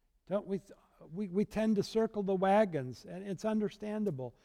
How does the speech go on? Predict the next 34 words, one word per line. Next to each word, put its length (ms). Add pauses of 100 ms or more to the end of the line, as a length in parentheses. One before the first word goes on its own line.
(180)
Yes, 300
again, 420
back 300
to 80
the 100
blinders 640
on 80
the 100
racehorse. 600 (680)
But 220
God 280
calls 400
us 140
to 160 (140)
always 560
be 260 (180)
outward 400
focused. 680 (1300)
It 100
doesn't 320
mean 220
we 80
don't 260
think 540
of 180
our 220
own 260
situation. 840 (440)
It's 140
just 300
that 80
we 160
don't 260
think 300